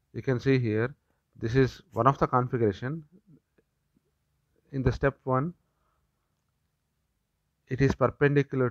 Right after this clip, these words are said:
to the vertical plane and parallel to the horizontal plane.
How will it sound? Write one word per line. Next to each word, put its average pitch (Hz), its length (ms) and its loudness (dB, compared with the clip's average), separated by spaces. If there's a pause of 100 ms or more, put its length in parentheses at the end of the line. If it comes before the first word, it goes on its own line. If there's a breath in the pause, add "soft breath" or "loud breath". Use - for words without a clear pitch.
to 113 60 -8
the 123 320 -4 (500)
vertical 107 400 -4
plane 110 420 -8 (280)
and 107 200 -8
parallel 110 380 -2
to 104 100 -12
the 127 200 -8 (160)
horizontal 98 420 -6
plane. 95 340 -12